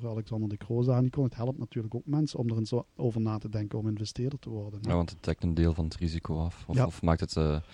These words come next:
Speaker 1: het
Speaker 2: fiscaal
Speaker 1: minder.
Speaker 2: aantrekkelijker.
Speaker 1: Ja, ja.
Speaker 2: Ehm, heeft u enig idee, u zegt net een vijf, zeshonderdduizend euro, liefst tien procent van het kapitaal, van het totaalvermogen van zo'n persoon.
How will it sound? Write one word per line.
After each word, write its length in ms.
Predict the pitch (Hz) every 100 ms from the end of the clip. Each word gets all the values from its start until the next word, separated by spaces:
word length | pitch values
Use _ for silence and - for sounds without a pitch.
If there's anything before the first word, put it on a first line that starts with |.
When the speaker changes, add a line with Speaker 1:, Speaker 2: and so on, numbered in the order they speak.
| - -
Speaker 1:
het 200 | 120 113
Speaker 2:
fiscaal 200 | - - 82
Speaker 1:
minder. 60 |
Speaker 2:
aantrekkelijker. 520 | - - 92 123 - 90
Speaker 1:
Ja, 60 |
ja. 80 | 127 - - - - -
Speaker 2:
Ehm, 340 | 90 87 85 85 -
heeft 260 | 87 -
u 60 | 78
enig 200 | 90 110
idee, 300 | 101 85 95
u 100 | 98
zegt 280 | 82 82 -
net 200 | 90 -
een 260 | 80 73 71
vijf, 280 | - 69 69
zeshonderdduizend 960 | - - 85 85 - 82 82 85 -
euro, 280 | 85 85 87
liefst 300 | 85 87 -
tien 160 | 95
procent 400 | 92 87 - 87
van 100 | - 85
het 120 | -
kapitaal, 520 | 76 80 - 80 87
van 100 | 87
het 80 | 85
totaalvermogen 880 | - 85 87 90 92 90 90 95 90
van 160 | 90
zo'n 160 | 87 87
persoon. 340 | - - 104